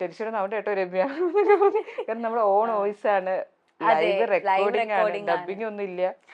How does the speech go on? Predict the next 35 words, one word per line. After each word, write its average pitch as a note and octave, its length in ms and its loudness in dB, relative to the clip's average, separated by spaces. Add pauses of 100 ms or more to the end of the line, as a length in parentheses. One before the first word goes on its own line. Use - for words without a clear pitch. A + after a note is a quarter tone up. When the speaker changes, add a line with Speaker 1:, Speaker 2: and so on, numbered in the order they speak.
(140)
Speaker 2:
പിന്നെ G3+ 140 -10
ഉപ്പുമുളക് C#4 360 -2
എന്ന് D#4+ 120 -2
പറഞ്ഞാൽ F#4 160 -4
അത്രയും D4+ 360 -8
ഫേമസ് A#3 580 -6
ആയിട്ടുള്ള E4 600 2
Speaker 1:
ഫേമസ് E4 300 6
Speaker 2:
ഒരു, A#3+ 260 0
Speaker 1:
ഒരു D4+ 280 0
ഇതാ. D4 120 0
Speaker 2:
ആ, C#4+ 260 4
പരിപാടിയാണ്. B3 640 0
അത്രയും, G#3 580 -8
Speaker 1:
അ-, - 320 -10
Speaker 2:
ഉം. F#3+ 120 -8
Speaker 1:
അതെ, C#4 200 -2
അതെ. D4 100 -4
അപ്പൊ A#3 220 -2
അത്രയും C#4+ 360 -4
എൻജോയ് B3+ 440 -6
ചെയ്ത് D#4+ 320 -6
അത്രയും D4+ 340 -6
നമ്മൾ D4+ 140 -8
ഹാപ്പി B3 540 0
ആയിട്ട് C#4+ 200 4
ഞാനും B3 440 -4
എൻ്റെ A3+ 220 -2
കൂടെ A#3 320 0
എൻ്റെ G#3+ 200 -6
പേഴ്സണൽ A3 360 -4
മേക്കപ്പ് G#3 360 -6
ആർട്ടിസ്റ്റ് G3 340 -6
ഉണ്ടായിരുന്നു. F3 440 -2
Speaker 2:
ഉണ്ടായിരുന്നു. E3+ 380 -12